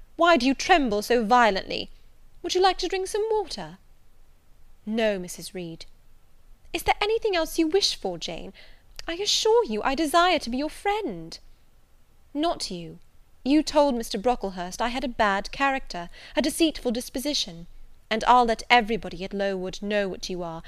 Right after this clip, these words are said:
and what you have done." "Jane, you don't understand these things. Children must be corrected for their faults." "Deceit is not my fault," I cried out in a high, savage voice. "But you are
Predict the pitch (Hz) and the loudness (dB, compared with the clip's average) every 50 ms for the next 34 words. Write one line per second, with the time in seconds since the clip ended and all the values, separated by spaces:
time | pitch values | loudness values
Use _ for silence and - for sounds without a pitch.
0 | - - - 247 240 202 208 262 220 - - 226 196 185 180 - - 226 214 202 | -14 -8 -4 -2 0 4 4 4 4 2 0 -6 -6 -6 -6 -2 -2 -2 0 -2
1 | 180 170 170 175 - - - - - - - - - _ - - - - - - | -4 -10 -12 -14 -14 -14 -16 -16 -18 -20 -20 -20 -20 _ -20 -20 -20 -20 -20 -20
2 | - - - - - - - - - 381 359 302 226 196 175 175 180 - - - | -20 -20 -20 -20 -18 -12 -8 -6 -6 -4 -6 -6 -6 -8 -10 -12 -14 -16 -18 -20
3 | - - - - 480 453 - 494 480 - 392 330 302 285 - - - - 339 320 | -20 -14 -6 -2 0 2 2 2 2 2 0 -2 -2 -2 -4 -4 0 2 4 4
4 | 311 311 302 302 240 208 202 180 170 165 - - - 185 175 - 202 233 - - | 4 4 2 0 -2 -2 -4 -6 -6 -8 -8 -6 -4 -4 -4 -4 -6 -8 -6 -4
5 | - - 415 403 302 359 339 359 359 403 440 427 - - - 294 285 - - 381 | 0 2 2 4 4 4 4 2 2 2 0 -2 -4 -4 -2 -2 -2 0 0 2
6 | 359 415 427 415 - - 254 233 247 - 320 311 370 370 370 370 - - 427 453 | 2 2 2 0 -2 -4 -4 -4 -4 -4 -2 0 -2 -2 -2 -2 0 2 2 2
7 | 453 359 - - - - - - - - - - - - - - - - - - | 2 0 -4 -6 -12 -14 -12 -12 -12 -14 -16 -16 -16 -18 -18 -20 -20 -20 -20 -20
8 | - _ - - - 330 285 - - - - 370 330 277 - - - - 311 254 | -20 _ -8 -2 0 0 0 0 2 6 8 8 8 6 4 0 0 2 2 2
9 | 254 285 311 302 320 359 330 - - - - 262 240 226 214 214 - - - 277 | 2 2 2 4 4 4 2 0 -2 -4 0 0 0 0 0 -2 -6 -2 2 4
10 | 269 262 208 - - - - - - - - - - - - - - - - - | 4 4 4 0 -4 -10 -12 -14 -14 -14 -20 -20 -20 -20 -20 -20 -20 -20 -20 -18
11 | - - 185 - - 233 208 196 190 185 196 190 170 - - - 202 190 185 - | -16 -16 -14 -8 -4 -2 -2 0 -2 -2 -4 -6 -8 -8 -10 -10 -10 -10 -8 -4
12 | - 214 196 190 190 185 180 185 - - - 214 196 175 180 170 - - - 202 | 0 2 2 2 0 -2 -4 -8 -8 -4 -2 -2 -2 -2 -4 -8 -8 -8 -6 -6
13 | 196 185 180 190 196 - - - - - - - - - - - - - - - | -6 -6 -8 -12 -14 -16 -16 -16 -16 -16 -18 -18 -18 -18 -18 -18 -18 -20 -20 -20
14 | - - - - 381 370 - - 480 427 339 277 | -20 -14 -8 -4 -4 -2 0 2 2 4 4 2